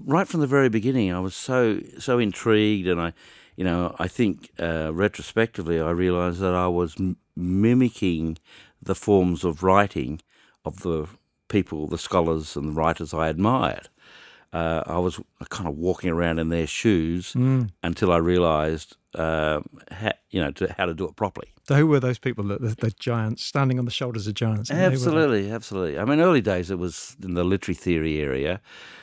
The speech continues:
Speaker 1: the phenomenologists, uh, then the, uh, the structuralists, the post-structuralists, cultural studies people, um, and then, you know, connecting to, um,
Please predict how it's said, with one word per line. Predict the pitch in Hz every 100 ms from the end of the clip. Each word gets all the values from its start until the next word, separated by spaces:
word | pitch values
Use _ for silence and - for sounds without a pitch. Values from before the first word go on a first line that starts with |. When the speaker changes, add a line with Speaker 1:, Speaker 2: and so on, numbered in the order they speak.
| - -
Speaker 1:
the |
phenomenologists, | 87 92 90 87 87 87 87 90 - - -
uh, | 71 69 69
then | 82 87 82
the, | 82 78 - - - -
uh, | 85 80
the | 78
structuralists, | 85 - 101 87 - 85 -
the | 80
post-structuralists, | - 92 85 - 82 - - 85 - -
cultural | - 92 -
studies | - 95 90 85
people, | - 78 69 60 _ - - - - -
um, | 90 90 87 85 82 80 - - _
and | 95 101
then, | 104 90 85 - _
you | 110
know, | 87
connecting | - 101 87 - 80 71
to, | - 85 78 78 80 -
um, | 80 78 78 73 78